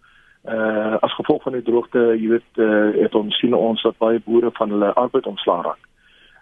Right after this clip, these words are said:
Eh, maar, <clears throat> ek glo dat die reën sal kom en dat dit landbou is wat dit land gaan deurdra.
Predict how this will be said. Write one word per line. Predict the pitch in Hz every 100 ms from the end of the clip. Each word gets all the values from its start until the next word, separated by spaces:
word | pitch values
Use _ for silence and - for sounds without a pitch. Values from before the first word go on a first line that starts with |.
| _ 110
Eh, | 113 104
maar, | 131 151 165 - -
<clears throat> | 127 143 -
ek | 139 -
glo | 160
dat | 143 127
die | 117
reën | 131 151
sal | 135 -
kom | - 185 202 -
en | 113 110 110
dat | 110 _
dit | 110
landbou | 101 143 156 147 117
is | -
wat | 107
dit | 107
land | 110 104 -
gaan | 104
deurdra. | 101 110 107 92